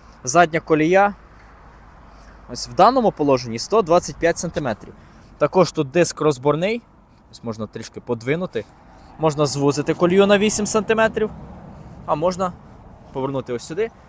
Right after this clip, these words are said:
І ще можна розширити, помінявши колеса місцями. Тобто тут чотири варіації різної колії. Так, давайте сідати. Ось така посадочка в нас.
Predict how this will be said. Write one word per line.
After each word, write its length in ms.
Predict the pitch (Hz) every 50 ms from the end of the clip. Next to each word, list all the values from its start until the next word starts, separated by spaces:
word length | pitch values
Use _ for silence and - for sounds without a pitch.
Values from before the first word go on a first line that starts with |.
| - - - - -
І 140 | 247 208
ще 200 | - - - 214
можна 280 | 202 196 185 165 175 165
розширити, 440 | 170 170 - - 214 202 165 185 165
помінявши 480 | - 175 165 175 185 180 170 - 170
колеса 360 | - - 156 151 156 - - 143
місцями. 400 | 139 135 - - 107 101 98 98 - - - - - - - - - - - -
Тобто 220 | 151 - - 156
тут 320 | - 180 160 - - -
чотири 320 | - - 147 - 175 156 151
варіації 540 | 147 151 160 175 175 - - 151 139 131 - - - - - - - - - - - - - - -
різної 440 | - 135 143 147 135 131 139 131 131
колії. 460 | 123 - 143 131 127 123 110 104 98 101 - - - - - - - - - - - - - - - - - - - - - - - - - - - - - - - - - - - - - - - - - - - -
Так, 180 | - 131 113 104
давайте 280 | 110 120 127 120 - 110
сідати. 420 | - - 131 170 170 170 - 101 - - - - - - - - - - - - - - - - - - - - - - - - - - - - -
Ось 100 | - -
така 200 | - - - -
посадочка 640 | - - 110 - - 143 160 175 175 - - - 170
в 40 | 175
нас. 240 | 175 170 - -